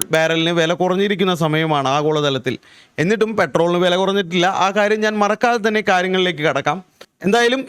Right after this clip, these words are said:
ഇതുകൊണ്ട് റഷ്യ നമുക്ക്, റഷ്യയിൽ നിന്ന് നമ്മൾ എണ്ണ വാങ്ങിയതുകൊണ്ട് കോടികളല്ല ലക്ഷം കോടികളുടെ ലാഭമാണ് ഇന്ത്യ ഇതിലൂടെ ഉണ്ടാക്കിയതെന്ന് പറയാതിരിക്കാൻ വയ്യ. യൂറോപ്പിലും അമേരിക്കയിലും പെട്രോൾ വില കൂടി,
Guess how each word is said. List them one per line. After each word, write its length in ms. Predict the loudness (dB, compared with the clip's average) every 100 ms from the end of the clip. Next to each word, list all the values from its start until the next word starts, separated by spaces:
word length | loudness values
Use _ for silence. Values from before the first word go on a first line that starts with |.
| -2
ഇതുകൊണ്ട് 500 | 0 2 2 2 0
റഷ്യ 220 | 0 0
നമുക്ക്, 400 | 0 0 0 0
റഷ്യയിൽ 240 | 0 0 0
നിന്ന് 140 | 0 0
നമ്മൾ 220 | 2 2
എണ്ണ 240 | 0 0
വാങ്ങിയതുകൊണ്ട് 680 | 0 0 0 0 0 0 -2
കോടികളല്ല 640 | 0 0 0 0 2 2
ലക്ഷം 420 | 0 0 0 0 2
കോടികളുടെ 400 | 2 2 2 2
ലാഭമാണ് 680 | 2 0 0 0 0 -2 -4 _ _ _
ഇന്ത്യ 280 | -2 2 2
ഇതിലൂടെ 500 | 2 0 0 0 0
ഉണ്ടാക്കിയതെന്ന് 720 | 0 2 2 2 0 2 0 0
പറയാതിരിക്കാൻ 640 | 0 0 0 -2 -2 -2 -2
വയ്യ. 200 | 0 0
യൂറോപ്പിലും 560 | 2 2 0 0 0
അമേരിക്കയിലും 560 | 0 0 0 0 -2 0
പെട്രോൾ 280 | -2 0 2
വില 140 | 2
കൂടി, 320 | 0 0 -2